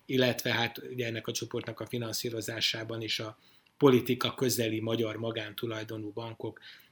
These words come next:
most a Magyar Bank Holdingra gondolhatunk, tehát én azt gondolom, hogy ezekre lehet mint, ö, forrásra gondolni, de hát egyáltalán nem tartom kizártnak, hogyha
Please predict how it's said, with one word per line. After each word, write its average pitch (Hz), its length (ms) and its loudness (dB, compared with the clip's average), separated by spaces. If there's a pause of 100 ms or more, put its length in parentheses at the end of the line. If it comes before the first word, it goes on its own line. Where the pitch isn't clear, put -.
(440)
most - 180 -12
a 110 40 -8
Magyar 107 260 -4
Bank 110 220 -6
Holdingra 110 540 -4 (320)
gondolhatunk, 117 640 -2
tehát 113 220 -4
én 123 180 -2
azt 120 160 0
gondolom, 113 360 -4
hogy 110 200 -2 (340)
ezekre 120 500 4
lehet 110 420 0
mint, 110 380 -4 (360)
ö, 110 280 -4 (500)
forrásra 170 540 2
gondolni, 180 640 2 (400)
de 143 420 2
hát - 280 -6
egyáltalán 117 640 -2
nem 110 120 -2
tartom 113 340 -4
kizártnak, 110 580 -4
hogyha 110 440 -4